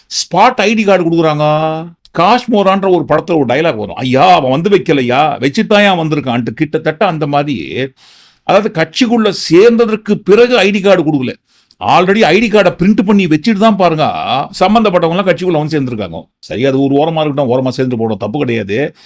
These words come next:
இப்ப டி வி கே கட்சியில செங்கோட்டையன் சேர்ந்த கையோடு ஒரு வீடியோ ஒண்ணு பரப்புறாங்க,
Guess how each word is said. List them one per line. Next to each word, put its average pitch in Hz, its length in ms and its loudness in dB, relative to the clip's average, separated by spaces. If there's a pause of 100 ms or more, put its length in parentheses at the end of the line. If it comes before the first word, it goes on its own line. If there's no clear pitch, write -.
(120)
இப்ப - 260 -4
டி 220 160 -2
வி 262 120 2
கே 196 120 0
கட்சியில 123 720 -4
செங்கோட்டையன் 202 680 2 (400)
சேர்ந்த 202 480 2
கையோடு 170 800 0
ஒரு 180 240 2
வீடியோ 247 420 4
ஒண்ணு 180 260 2
பரப்புறாங்க, 156 440 0